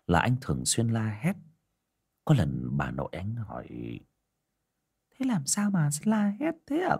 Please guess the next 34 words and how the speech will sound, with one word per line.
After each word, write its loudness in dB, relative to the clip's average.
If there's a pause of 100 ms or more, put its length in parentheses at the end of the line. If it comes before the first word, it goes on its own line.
con? 0 (600)
Hùng, 6 (580)
Hùng 6
ơi!" 8 (1080)
Anh 10
Hùng 4
ôm 8
bụng 4
như 6
là 4
vị 0 (180)
vừa 4
bị 2
ai 0
đánh, 0 (260)
nằm 6
lăn 0
lộn 2
ở -2
trên 0
giường -2
rên 0
hừ -2
hừ: -4 (800)
"Bị, -14 (680)
bị -8
đánh, -2 (800)
bị -12
đánh. -4 (1000)
Có, -12 (140)
có -4
đám 2
lính, -2 (460)
đám 4